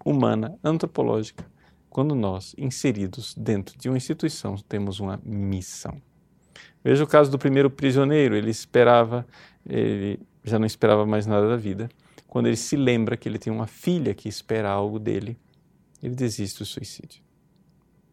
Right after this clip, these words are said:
E isso é uma coisa que, eh, a maior parte dos terapeutas, eh, encontra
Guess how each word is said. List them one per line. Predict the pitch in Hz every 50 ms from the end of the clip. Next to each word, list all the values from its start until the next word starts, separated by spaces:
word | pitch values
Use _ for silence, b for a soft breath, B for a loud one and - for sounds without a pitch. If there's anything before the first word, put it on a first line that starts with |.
| _ _ _ _ _ b b b b b b b b b
E | - - 180
isso | 190 - - - 196
é | 165 165
uma | 180 190 175
coisa | - - - 147 156 175 180
que, | 180 - - 151 147 135 - - - - -
eh, | - 117 107 104 101 107 - - _ _ _ - -
a | - -
maior | 123 123 117 -
parte | - 151 156 139 143 - 117
dos | 107 101 101 - -
terapeutas, | - - 104 98 98 - - 139 160 165 160 - - 107 - - - _ - - b b b b b b b _
eh, | - - 117 110 110 107 107 - - 127
encontra | 131 131 127 - - - 123 143 160 147 - - - 117